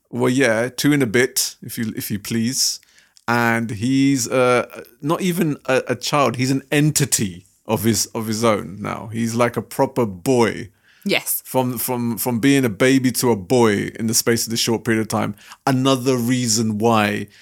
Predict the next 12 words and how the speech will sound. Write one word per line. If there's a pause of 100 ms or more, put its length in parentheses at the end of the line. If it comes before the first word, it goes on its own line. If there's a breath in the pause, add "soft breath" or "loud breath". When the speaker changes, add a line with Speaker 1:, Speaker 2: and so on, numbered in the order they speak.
(280 soft breath)
Speaker 1:
it's
been
difficult
to
find
the
time
to
bring
the
show
back.